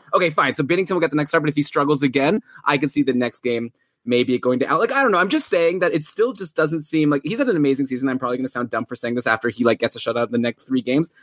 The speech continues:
But I feel like next season, watch, if it's Binnington and Allen, once again, Binnington will start the season as a starter,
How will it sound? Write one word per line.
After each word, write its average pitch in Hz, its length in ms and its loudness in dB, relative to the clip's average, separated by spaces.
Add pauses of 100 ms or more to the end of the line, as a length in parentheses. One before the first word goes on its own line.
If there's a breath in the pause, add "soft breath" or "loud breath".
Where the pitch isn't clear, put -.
(100)
But 160 80 2
I 160 40 4
feel 240 160 0
like 233 100 -2
next 151 300 0
season, 202 420 2 (220 loud breath)
watch, 127 240 0
if 120 80 -6
it's 117 100 -8
Binnington 170 360 0
and 180 120 0
Allen, 160 380 2 (180)
once 131 260 2
again, 151 240 0
Binnington 139 300 2
will 147 60 2
start 131 240 0
the 139 40 -6
season 143 280 0
as 135 100 -2
a 135 60 -14
starter, 185 420 2